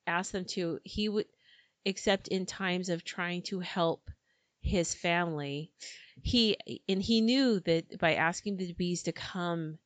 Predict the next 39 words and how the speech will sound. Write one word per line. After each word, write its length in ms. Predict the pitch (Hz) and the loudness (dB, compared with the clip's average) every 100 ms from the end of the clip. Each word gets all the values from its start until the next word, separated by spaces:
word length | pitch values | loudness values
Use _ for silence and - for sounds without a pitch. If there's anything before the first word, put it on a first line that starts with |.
| _ | _
and 140 | 170 170 | -6 -6
help 440 | - 185 175 - - _ _ - | 0 2 2 0 -12 _ _ -4
rescue 760 | 185 185 - - 180 165 160 170 _ | -2 0 -4 -2 0 0 -2 -6 _
the 120 | 190 | -8
son, 420 | 175 - 185 156 170 | -6 0 0 0 0
he 120 | 180 | 0
knew 140 | 180 | 2
it 40 | 180 | 0
was 120 | 175 | 0
too 140 | - | 0
late 220 | 190 175 170 | 0 0 0
to 80 | |
rescue 260 | 180 165 180 | -2 -2 -4
the 80 | 165 | -4
father, 400 | 165 156 156 151 - - - _ _ _ _ | -2 0 -2 -4 -12 -20 -20 _ _ _ _
that 160 | 196 180 | -4 6
they 140 | 220 | 6
were 160 | 277 262 | 6 0
willing 400 | 196 196 202 196 | 2 2 0 -2
to 120 | 190 | -2
lay 200 | 175 165 | 0 0
down 200 | 170 165 | 0 0
their 180 | 160 156 | 0 -2
life. 480 | 160 180 165 170 - | 0 0 0 -2 0
They 140 | 165 | 2
knew 220 | 180 214 233 | 4 4 4
that, 320 | 208 180 170 | 4 0 -2
that, 140 | - - 180 | -4 -6 0
that 180 | 160 - _ _ _ - | 0 0 _ _ _ -18
so 320 | - - 226 226 | -12 -2 0 2
much, 260 | 214 202 - - _ _ - - _ - | 0 -2 -8 -14 _ _ -20 -20 _ -8
so 180 | - 202 | 0 2
much 280 | 196 196 | 2 0
of, 300 | 196 180 175 - - | 0 0 -4 -6 -4
um, 340 | 156 151 160 | -2 -2 -2
their 200 | 196 220 | 2 4
love 200 | 240 220 | 4 2
for 120 | 202 | 0
him 520 | 196 196 160 147 151 | -2 0 0 -2 -6